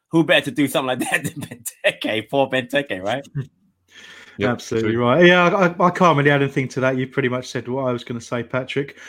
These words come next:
Speaker 3: I do wanna jump back up. I'm gonna steam through a few comments 'cause some of them are just, uh, jobs, observations and the things that we've covered. But I, I did wanna pick out what, uh, Fake Italian said a little while ago. He said, "Failing to get Sarr is a big mistake. Uh, you could easily see Brighton getting their goal,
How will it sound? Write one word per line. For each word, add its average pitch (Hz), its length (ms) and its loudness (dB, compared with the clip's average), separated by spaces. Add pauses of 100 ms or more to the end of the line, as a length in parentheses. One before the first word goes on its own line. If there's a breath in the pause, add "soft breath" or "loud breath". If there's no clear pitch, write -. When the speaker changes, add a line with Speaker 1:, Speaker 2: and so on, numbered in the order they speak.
(180 loud breath)
Speaker 3:
I 160 80 4
do 190 100 6
wanna 190 120 8
jump 160 300 4
back 156 220 2
up. 147 140 2
I'm 151 80 4
gonna 156 140 2
steam 175 280 4
through 147 200 2
a 135 40 2
few 139 220 -4
comments 131 380 -6
'cause 120 160 -8
some 135 120 -6
of 127 60 -8
them 123 100 -8
are 117 60 -6
just, - 320 -12
uh, 117 180 -6
jobs, 113 200 -12
observations 127 1000 -4 (460 loud breath)
and 131 100 0
the 120 40 -2
things 127 260 0
that - 100 -8
we've 113 160 -4
covered. 127 400 -2
But 139 300 4
I, 196 40 2
I - 20 -8
did 185 160 4
wanna 170 140 6
pick 165 240 -2
out 147 200 2
what, 143 140 -4 (140)
uh, 139 200 0
Fake 147 320 0
Italian 127 480 0
said 127 340 -2 (500 soft breath)
a 135 60 0
little 135 240 0
while 139 280 6
ago. 127 280 2
He 120 80 0
said, 123 200 -10
"Failing 131 340 -2
to 123 100 -20
get 135 140 -4
Sarr 127 500 -2
is 113 80 -8
a 117 60 -8
big 135 320 -2
mistake. 143 520 -4 (440 soft breath)
Uh, 120 80 -2
you 120 160 -2
could 131 140 -4
easily 123 280 0
see 127 200 -2
Brighton 123 380 -2
getting 117 320 -4
their 117 180 -6
goal, 113 400 -6